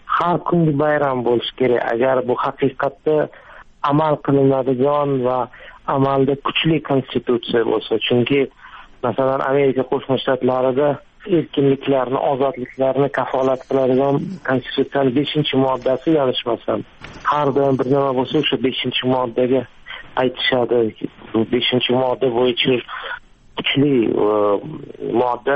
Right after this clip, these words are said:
Amerika Konstitutsiyasida. Bu yana bir marta ko'rsatadiki, a, amaliyotda konstitutsiyaning kuchini hayotda, bo'lmasa sud tuzumi, konstitutsiya kafolat beradigan. A, endi bu bayram, <clears throat> menimcha, a,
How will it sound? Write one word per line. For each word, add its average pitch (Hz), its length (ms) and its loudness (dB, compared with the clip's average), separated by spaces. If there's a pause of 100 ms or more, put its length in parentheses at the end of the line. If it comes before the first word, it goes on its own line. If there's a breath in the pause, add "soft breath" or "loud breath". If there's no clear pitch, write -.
Amerika 127 400 0
Konstitutsiyasida. 123 800 -2 (400 loud breath)
Bu 143 140 -2
yana 139 280 4
bir 135 80 0
marta 135 260 -2
ko'rsatadiki, 127 760 0 (120)
a, 120 120 -2 (100)
amaliyotda 131 580 0
konstitutsiyaning 127 880 -2
kuchini 165 420 0 (640 loud breath)
hayotda, 117 460 0
bo'lmasa 131 420 0
sud - 360 -2
tuzumi, 117 440 0 (160)
konstitutsiya 127 800 -2 (680)
kafolat 123 560 -2
beradigan. 113 600 0 (480 loud breath)
A, - 200 -4
endi 156 420 2
bu 143 220 2 (200)
bayram, 156 560 0 (100)
<clears throat> - 100 -20 (140)
menimcha, 156 640 2 (220)
a, 120 140 0